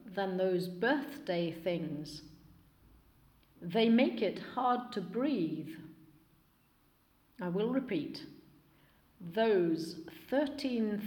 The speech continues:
things are bigger than those birthday things. They make it hard to breathe. The word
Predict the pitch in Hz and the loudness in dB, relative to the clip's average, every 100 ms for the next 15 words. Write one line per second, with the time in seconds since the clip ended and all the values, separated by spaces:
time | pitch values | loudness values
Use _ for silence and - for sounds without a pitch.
0 | - 240 202 175 208 311 330 - - - | -2 -2 0 0 0 -2 -4 -12 -12 -2
1 | 180 175 175 180 180 175 196 - - - | -2 -2 -2 -2 0 0 0 -4 -12 -18
2 | - - 202 196 180 180 175 156 170 220 | -20 -4 0 2 2 2 2 0 -2 0
3 | 277 277 - - 160 156 - 185 160 156 | 2 0 -6 -4 -2 -4 -6 -4 -4 -6
4 | 151 151 - - - _ _ _ _ _ | -8 -10 -14 -18 -20 _ _ _ _ _
5 | _ - 165 190 190 190 214 - 185 - | _ -14 -2 0 2 2 0 0 -4 -4
6 | - - 214 226 - - - 233 - 190 | -8 0 2 2 -2 -10 -10 -8 0 2
7 | 160 151 - - - - - - _ _ | 2 -2 -6 -12 -16 -20 -20 -20 _ _
8 | _ _ _ _ _ _ _ _ _ _ | _ _ _ _ _ _ _ _ _ _
9 | _ _ _ _ _ _ _ _ _ _ | _ _ _ _ _ _ _ _ _ _
10 | _ _ - 208 208 294 370 339 - | _ _ -6 -2 2 4 6 6 4